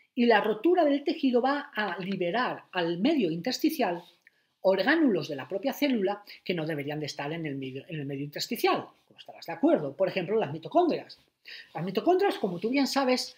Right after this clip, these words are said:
son bacterias, bacterias que, eh, por simbiosis, hace millones de años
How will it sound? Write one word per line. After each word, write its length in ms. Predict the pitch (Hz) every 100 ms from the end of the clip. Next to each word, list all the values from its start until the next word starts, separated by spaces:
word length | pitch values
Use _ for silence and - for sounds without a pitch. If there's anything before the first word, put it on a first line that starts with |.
| _
son 480 | - 214 254 247 -
bacterias, 580 | - 285 320 208 - -
bacterias 520 | - 180 175 208 -
que, 320 | 220 269 294 - _ _
eh, 180 | 165 208 -
por 160 | 170
simbiosis, 760 | - 185 196 262 - 330 - -
hace 180 | 151 196
millones 380 | 180 208 220 208
de 80 | 269
años 400 | 269 311 320